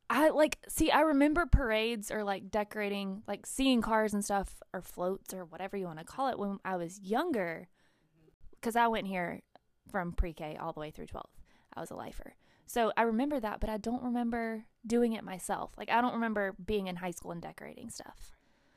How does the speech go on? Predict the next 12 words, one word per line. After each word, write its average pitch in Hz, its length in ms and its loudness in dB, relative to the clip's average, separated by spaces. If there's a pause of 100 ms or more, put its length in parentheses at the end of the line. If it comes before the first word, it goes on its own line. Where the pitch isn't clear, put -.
(180)
But 220 80 6
I 226 80 4
remember 240 260 4
walking 202 320 -4
through 185 120 -12
the 165 100 -8
upper - 180 -8
school 165 320 -6
when 165 100 -10
I 165 80 -10
was 170 160 -10
younger - 380 -12